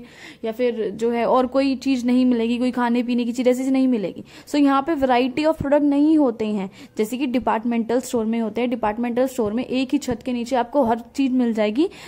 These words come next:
लेकिन इन चेन स्टोर्स में एक छत के नीचे आपको सिर्फ एक टाइप का प्रोडक्ट ही मिलेगा।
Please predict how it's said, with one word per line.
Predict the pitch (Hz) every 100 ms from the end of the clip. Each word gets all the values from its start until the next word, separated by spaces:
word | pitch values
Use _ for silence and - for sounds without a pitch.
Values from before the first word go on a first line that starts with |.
| -
लेकिन | 226 233 330 294
इन | 262 269
चेन | 277 254
स्टोर्स | 254 - 226 214 226
में | 262
एक | - 247 269 254
छत | 262 226
के | 233
नीचे | 226 214
आपको | 226 226 247
सिर्फ | 285
एक | 294 233 247
टाइप | 247 214
का | 233
प्रोडक्ट | 226 208 208
ही | 339
मिलेगा। | 269 - - 196